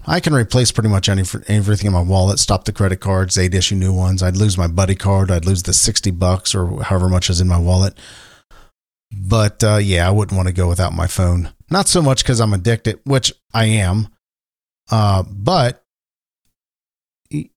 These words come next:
yeah, just the, the replacement value of the phone would be much greater than anything that would have to be replaced in the wallet. So if I had to pick between having my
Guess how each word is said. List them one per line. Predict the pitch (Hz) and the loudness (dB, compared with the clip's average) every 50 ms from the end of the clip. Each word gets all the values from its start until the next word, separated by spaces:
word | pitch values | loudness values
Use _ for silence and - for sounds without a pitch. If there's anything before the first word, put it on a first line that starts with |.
| _ - | _ -4
yeah, | 139 131 120 107 104 | 0 0 2 2 2
just | 95 113 110 - - | 0 0 -2 0 0
the, | - 107 101 | 0 0 0
the | 92 113 123 | 0 0 0
replacement | 143 135 - - 143 131 117 - 113 95 | 0 2 2 2 2 2 0 0 0 0
value | 95 95 95 92 90 | 2 2 2 2 2
of | 85 | 0
the | 82 - | 0 0
phone | - 98 92 90 85 | 0 0 0 2 0
would | 85 80 | 0 0
be | 85 87 87 | 0 2 2
much | 87 87 90 87 - - | 2 2 2 2 0 -2
greater | - 90 87 82 90 82 | 0 0 0 0 0 0
than | 87 85 87 | 0 0 0
anything | 87 90 90 - 92 87 87 | 0 0 0 0 -2 -2 0
that | 85 85 - - - | 0 -2 -2 -2 -2
would | 90 90 82 | -2 -2 0
have | - 101 85 - | 0 0 0 0
to | - 85 | 0 0
be | 87 85 | 0 2
replaced | 82 82 - - 90 85 80 - - - - - - - - - - - _ - _ _ _ | 2 0 0 0 0 2 2 0 -2 -4 -8 -14 -20 -20 -20 -20 -20 -20 _ -20 _ _ _
in | 107 101 98 95 95 92 87 - - _ _ _ _ _ _ _ _ _ _ _ _ _ _ _ _ _ _ - | 0 2 2 2 2 2 0 0 -4 _ _ _ _ _ _ _ _ _ _ _ _ _ _ _ _ _ _ -2
the | 95 92 92 85 87 - - | 0 0 0 0 -2 -4 -4
wallet. | 95 95 98 87 85 82 - - _ _ _ - - - _ _ _ _ | 0 0 2 2 0 0 -2 -6 _ _ _ -20 -20 -20 _ _ _ _
So | - - 220 214 147 104 87 82 | -4 -2 0 2 2 2 0 0
if | 80 - 123 | 0 0 2
I | 120 | 2
had | 117 117 | 2 2
to | 107 107 | 0 0
pick | - 175 185 - _ | -2 -4 -4 -4 _
between | - 120 - 143 139 131 117 | -6 -2 0 0 0 2 2
having | 113 120 120 123 120 113 | 2 2 2 2 2 2
my | 104 101 98 95 95 | 2 2 2 2 0